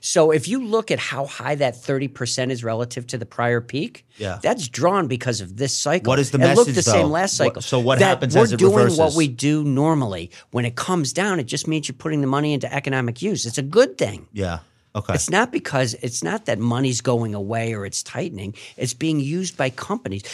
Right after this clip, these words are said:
Speaker 1: If you do a bazillion dollar bond offering, right? If you're a company, C F O doesn't put it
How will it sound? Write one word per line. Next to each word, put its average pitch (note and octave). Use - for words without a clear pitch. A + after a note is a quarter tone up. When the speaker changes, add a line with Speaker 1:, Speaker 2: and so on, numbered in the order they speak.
Speaker 1:
If D3
you A#3
do A#3+
a C#3
bazillion C#3+
dollar C3
bond G2+
offering, D#2+
right? G#2
If A#2+
you're C#3+
a B2+
company, G2
C G#4+
F -
O F3+
doesn't G#2
put C#3+
it A2